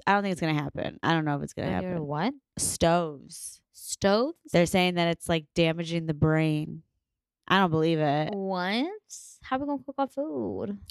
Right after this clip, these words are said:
Speaker 1: I think they're saying it be-
Speaker 2: Fires?
Speaker 1: to, like, conserve gas, you know?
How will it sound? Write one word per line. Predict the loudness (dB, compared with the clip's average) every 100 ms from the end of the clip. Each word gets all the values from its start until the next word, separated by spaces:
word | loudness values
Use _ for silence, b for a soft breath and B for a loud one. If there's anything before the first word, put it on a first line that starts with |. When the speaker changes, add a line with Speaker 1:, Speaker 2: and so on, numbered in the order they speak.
| 0
Speaker 1:
I | 2
think | 2 -4 -4
they're | -4 -4
saying | -4 0 0 0
it | -2
be- | -4
Speaker 2:
Fires? | -6 -10 -20 _ _ _ _
Speaker 1:
to, | -4 0
like, | 0 0
conserve | -8 -8 -4 -2 -2 -2 _ -14 0
gas, | 4 4 2 -2
you | -6
know? | -2 0 0 -4